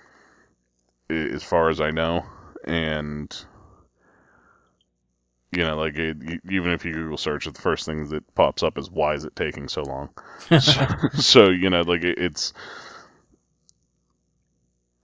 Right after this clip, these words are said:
Speaker 1: it, it is gonna be a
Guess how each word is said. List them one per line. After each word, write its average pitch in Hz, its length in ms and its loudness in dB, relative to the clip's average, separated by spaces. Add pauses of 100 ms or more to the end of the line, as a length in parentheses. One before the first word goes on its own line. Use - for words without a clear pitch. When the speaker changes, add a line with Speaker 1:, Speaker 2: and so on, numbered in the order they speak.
(100)
Speaker 1:
it, 117 380 4
it 117 140 8
is 104 640 4 (440)
gonna 95 220 4
be 90 280 2 (340)
a 78 40 -8